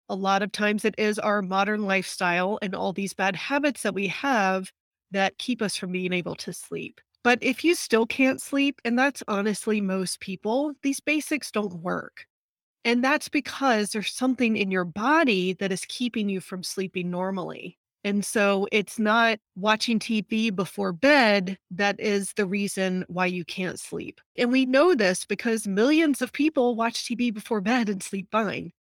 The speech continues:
I used to not be able to watch T V before bed. And then once I addressed what's going on in my body, now I can watch T V before bed.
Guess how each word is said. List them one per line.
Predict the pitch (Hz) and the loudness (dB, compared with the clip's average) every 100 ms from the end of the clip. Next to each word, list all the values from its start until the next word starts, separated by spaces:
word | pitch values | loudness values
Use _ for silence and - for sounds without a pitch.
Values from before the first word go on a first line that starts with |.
| _ _ _ _ _ - | _ _ _ _ _ -2
I | 208 | 0
used | 220 185 233 - | 2 0 -2 -2
to | 294 | 0
not | 277 277 | 2 2
be | 285 285 | 2 2
able | 269 | 2
to | 277 | 2
watch | 269 277 - | 2 0 0
T | 294 | 0
V | 262 277 | 2 2
before | 254 - 262 240 | 0 0 0 2
bed. | 254 262 254 - _ _ _ - | 4 2 0 -8 _ _ _ -4
And | 202 | 0
then | 208 208 | 0 2
once | 220 208 - | 2 2 2
I | 196 202 202 202 - _ | 4 4 4 2 -4 _
addressed | 202 175 202 196 - - | -4 0 0 0 -2 -8
what's | 196 - | -8 -6
going | 190 185 | -4 -2
on | 180 175 | -2 -2
in | |
my | 170 | -4
body, | 165 156 170 262 330 - | -2 -2 0 -2 -2 -2
now | 277 311 | 0 2
I | |
can | 311 - 302 311 | 0 0 2 4
watch | 254 - - | 4 0 -4
T | 190 | -6
V | 170 175 | -6 -6
before | 160 - 170 | -8 -8 -8
bed. | 165 - - | -6 -6 -8